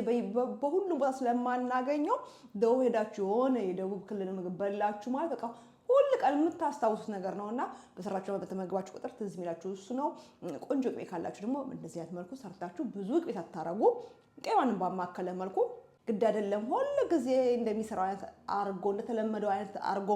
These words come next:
መስራት። በእናንተ በምትወዱት መልኩ በመጠናችሁ ቅቤያችሁን መጥናችሁ በእንደዚህ አይነት መልኩ ሰርታችሁ ብትመገቡት የመጨረሻ ጤናማና ቆንጆ ምግብ ነው። ቡላም ቡላ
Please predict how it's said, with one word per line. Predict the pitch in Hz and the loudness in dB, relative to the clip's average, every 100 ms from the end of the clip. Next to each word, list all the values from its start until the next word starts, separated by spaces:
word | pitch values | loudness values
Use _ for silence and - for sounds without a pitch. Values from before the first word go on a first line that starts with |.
| 208 | 2
መስራት። | 247 339 466 523 - - - - | 2 0 0 -2 -2 -18 -20 -2
በእናንተ | 220 277 277 262 240 | 2 4 4 2 2
በምትወዱት | 220 247 240 233 226 196 196 196 | 2 4 2 0 -2 0 -2 -6
መልኩ | 214 254 269 | -2 -2 2
በመጠናችሁ | 392 262 233 233 202 190 190 - 381 | 4 6 4 0 -2 -2 -4 2 2
ቅቤያችሁን | 381 208 165 - 202 | 4 -2 -2 -4 -4
መጥናችሁ | 233 277 - 302 320 330 - 339 339 - | -2 -2 -2 -2 0 0 2 2 2 -12
በእንደዚህ | - 339 262 208 | 0 2 4 2
አይነት | 196 196 | -2 -4
መልኩ | 196 190 | -4 -6
ሰርታችሁ | 214 214 190 196 | -6 -10 -8 -8
ብትመገቡት | 226 202 202 262 339 | -8 -6 -4 -4 -2
የመጨረሻ | 220 - - 240 226 | -4 -6 -8 -8 -8
ጤናማና | - 196 185 175 175 196 190 | -8 -6 -6 -6 -8 -8 -8
ቆንጆ | - 190 175 | -6 -6 -4
ምግብ | 175 175 240 | -6 -6 -6
ነው። | 392 285 | -6 -6
ቡላም | 175 165 185 185 | -6 -4 -4 -2
ቡላ | 208 254 | -2 0